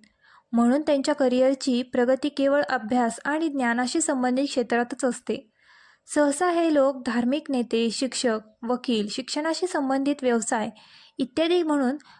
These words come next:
काम करतात. शेअर बाजारात सामील होऊन ते त्यांचे करिअर देखील पुढे नेऊ शकतात.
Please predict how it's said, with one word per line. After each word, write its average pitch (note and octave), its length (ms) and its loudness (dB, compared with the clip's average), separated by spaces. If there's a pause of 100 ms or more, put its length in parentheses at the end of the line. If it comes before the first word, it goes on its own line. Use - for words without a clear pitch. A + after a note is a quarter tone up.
(100)
काम A#3+ 220 0
करतात. A3+ 400 -2 (600)
शेअर D#4+ 360 2
बाजारात D4 500 2
सामील C4+ 420 0
होऊन B3+ 440 2
ते D4 120 0
त्यांचे C#4 340 0
करिअर B3+ 400 2
देखील B3+ 400 0
पुढे B3 260 0
नेऊ A#3+ 240 -2
शकतात. A3+ 400 -4